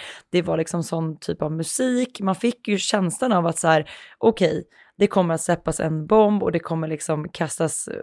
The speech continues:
åt olika håll, eh, kritik. Men det gör ju faktiskt inte det.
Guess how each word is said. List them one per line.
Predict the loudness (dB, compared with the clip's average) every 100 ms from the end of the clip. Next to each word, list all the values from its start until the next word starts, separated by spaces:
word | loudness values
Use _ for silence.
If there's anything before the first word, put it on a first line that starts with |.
| -12 -10
åt | -8 -6
olika | 0 2 4 2
håll, | 2 2 0 -4
eh, | 2 0
kritik. | 2 -4 -2 -2 -4 -10 -20 -16 2
Men | 2 2 -6 _ _
det | 0
gör | 4 4 2 0
ju | 0
faktiskt | -4 -12 -8
inte | -8 -8
det. | -10